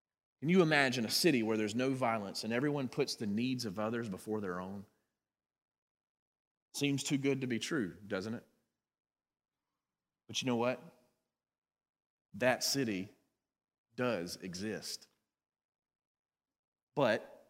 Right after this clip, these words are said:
it's not yet fully complete. It's not yet fully realized. It's the eternal city that followers of Jesus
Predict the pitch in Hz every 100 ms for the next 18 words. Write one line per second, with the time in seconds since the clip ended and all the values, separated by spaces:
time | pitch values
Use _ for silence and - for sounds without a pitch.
0 | _ _ _ - 135 143 147 - 135 123
1 | 110 - _ _ _ _ _ _ _ _
2 | _ 160 139 117 95 110 90 104 73 _
3 | _ _ _ _ _ _ _ _ _ _
4 | _ _ _ _ - 185 170 151 120 156
5 | 143 110 101 117 95 76 - - - _
6 | _ _ _ _ _ _ _ _ _ _
7 | _ _ _ _ _ _ 120 - 123 107
8 | 165 156 98 - 98 101 120 - _ _
9 | _ _ _ _ _ _ _ _ _ _
10 | 101 - 143 139 139 139 123 117 123 131
11 | 113 110 -